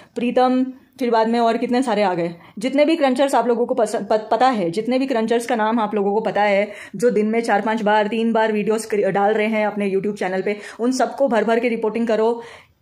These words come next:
ठीक है? और चार पांच, पांच छः पकड़ लो, पांच छः क्रंचर्स को पकड़ लो और सबको डेली, डेली रिपोर्टिंग करो। देखो मेरे, मैं अभी ऑफिस से फ्री हुई हूँ इस टाइम पे और अभी वीडियो बनाने बैठी हूँ। उससे पहले मैं प-, पूरी अपनी रिपोर्टिंग करने के बाद में ही वे-, ये वीडियो क्रिएट कर रही हूँ मैं।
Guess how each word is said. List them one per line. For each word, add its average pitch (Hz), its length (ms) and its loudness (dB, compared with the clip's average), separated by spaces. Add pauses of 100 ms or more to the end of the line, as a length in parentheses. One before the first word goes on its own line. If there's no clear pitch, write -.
(100)
ठीक 226 160 -4
है? 285 240 0 (300)
और 240 320 4 (920)
चार 240 200 4
पांच, 269 340 0
पांच 269 280 0
छः 320 100 0
पकड़ 208 240 0
लो, 175 120 2
पांच 226 240 0
छः 269 200 4
क्रंचर्स 233 460 0
को 254 80 0
पकड़ 214 240 0
लो 220 100 2
और 233 100 2
सबको 233 320 0
डेली, 214 360 0
डेली 202 260 0
रिपोर्टिंग 185 380 -4
करो। 165 220 -4 (220)
देखो 240 240 2
मेरे, 214 240 0
मैं 208 120 -2
अभी 233 200 2
ऑफिस 220 260 0
से 247 80 -2
फ्री 233 160 0
हुई 233 280 0
हूँ 240 220 0
इस 226 180 -4
टाइम 202 200 0
पे 226 180 -4 (200)
और 220 100 0
अभी 226 200 2
वीडियो 226 220 0
बनाने 208 300 -2
बैठी 202 200 -2
हूँ। 220 100 -4
उससे 208 220 -4
पहले 208 240 0
मैं 240 220 0
प-, 233 40 -2
पूरी 208 380 0
अपनी 214 300 -4 (240)
रिपोर्टिंग 226 360 2
करने 220 240 0
के 240 100 0
बाद 214 180 0
में 220 80 0
ही 240 140 0
वे-, 220 180 0
ये 196 160 0
वीडियो 190 260 -2
क्रिएट 185 280 -6
कर 170 100 -8
रही 156 100 -8
हूँ 139 100 -8
मैं। 160 140 -10